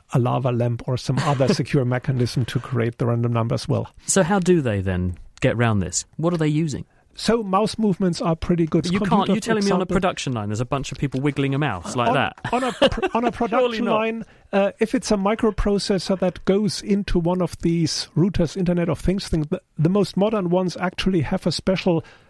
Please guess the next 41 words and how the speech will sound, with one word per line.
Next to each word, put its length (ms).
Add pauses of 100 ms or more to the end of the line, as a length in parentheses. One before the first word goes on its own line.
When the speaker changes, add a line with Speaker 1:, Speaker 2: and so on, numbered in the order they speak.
(300)
Speaker 1:
hardware 460
random 260
number 300
generator 640
on 200
the 100
chip, 380
and 140
what 180
they 120
normally 420
use 360
is 140
a 40
noisy 440
amplifier. 680 (280)
So 300
they 160
build 260
a 100
deliberately 720
a 40
bad 400
amplifier 840
and, 140
like, 240
a 40
microphone 640
input, 460
and 160
then 140
they 120
just 320
sample 360
the 100
noise 420
that 160
comes 300
out 180
of 180
that 220